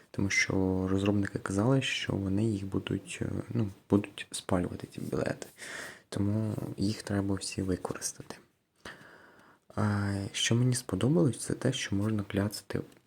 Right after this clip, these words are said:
ну, по всьому. Тупо по всьому. І, ну, тобто бомби вже не працюють. Ну, вони навпаки нам, ем, збільшують дохід на десять поінтів. <clears throat> Ось натискаю на бомбу, і воно мені десять дало.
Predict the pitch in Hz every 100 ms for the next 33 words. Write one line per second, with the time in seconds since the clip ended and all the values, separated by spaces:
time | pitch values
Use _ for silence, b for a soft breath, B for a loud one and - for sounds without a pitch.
0 | - 110 98 - _ - 98 - - 101
1 | 92 92 - - - - - - - 98
2 | - - 92 92 98 - _ _ _ _
3 | _ _ _ _ _ _ _ _ _ -
4 | - 101 98 - 120 98 - - - 95
5 | 131 127 101 98 98 98 104 104 - 98
6 | - 95 92 - 107 98 - _ 98 101
7 | 101 98 - 98 - 98 95 92 92 -
8 | 95 92 90 92 - _ - 95 95 95
9 | 98 - - 90 - - - - 92 87
10 | 90 - - - 92 95 98 - - _
11 | B B B B B 113 131 175 - 139
12 | 107 - - - _ - B B B B
13 | B B B _ _ - 101 - 101 -
14 | - - 98 95 95 139 117 101 101 104
15 | 101 98 101 - 101 101